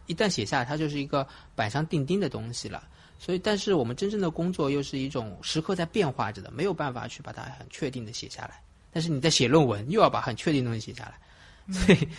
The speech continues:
Speaker 1: 我们就是在这种不断的二律背反的这个过程中，呃，去，去，去磨练自己。那有些，啊，有些人可能不太适合，他可能在，呃，在家-，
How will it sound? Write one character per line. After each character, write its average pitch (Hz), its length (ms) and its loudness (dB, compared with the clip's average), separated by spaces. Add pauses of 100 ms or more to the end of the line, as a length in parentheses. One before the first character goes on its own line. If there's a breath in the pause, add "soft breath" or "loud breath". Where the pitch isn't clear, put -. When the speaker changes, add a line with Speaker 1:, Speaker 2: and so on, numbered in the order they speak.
(220 loud breath)
Speaker 1:
我 139 100 4
们 165 160 2
就 247 140 -2
是 208 100 -4
在 190 140 2
这 185 60 -6
种 139 160 -2
不 - 140 -10
断 160 220 -2
的 131 60 -4
二 139 160 0
律 127 100 0 (120)
背 127 200 -4
反 95 220 -12
的 120 100 -14
这 - 100 -14
个 110 100 -8
过 - 220 -10
程 110 240 -10
中， 117 320 -10 (340 loud breath)
呃， 98 320 -10
去， - 300 -10
去， - 220 -12
去 - 160 -4
磨 107 220 -6
练 104 200 -10
自 - 220 -14
己。 - 160 -12 (500 loud breath)
那 156 120 0
有 120 200 0
些， 139 400 -4 (400 loud breath)
啊， - 360 -10
有 117 120 -10
些 190 220 -4
人 131 180 0
可 - 120 -6
能 104 120 -8
不 - 120 -10
太 185 160 -2
适 180 260 -4
合， - 340 -12
他 165 120 -8
可 - 120 -8
能 110 140 -6
在， 147 260 2 (460 loud breath)
呃， 101 320 -10
在 127 320 -4
家-， 139 220 0